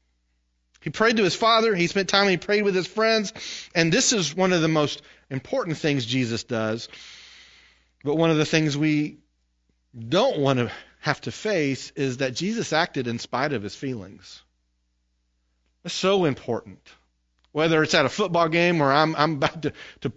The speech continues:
beat some heads of some, uh, adult coaches that should know better.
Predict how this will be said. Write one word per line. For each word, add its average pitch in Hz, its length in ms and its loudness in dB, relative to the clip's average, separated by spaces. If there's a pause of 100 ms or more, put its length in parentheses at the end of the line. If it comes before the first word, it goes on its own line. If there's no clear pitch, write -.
(220)
beat 196 240 0
some 147 140 0
heads 175 340 2
of 156 100 -2
some, 135 220 -2 (260)
uh, 135 160 0
adult 139 440 0
coaches 175 460 2
that 135 140 -2
should 117 180 -2
know 151 220 4
better. 190 440 0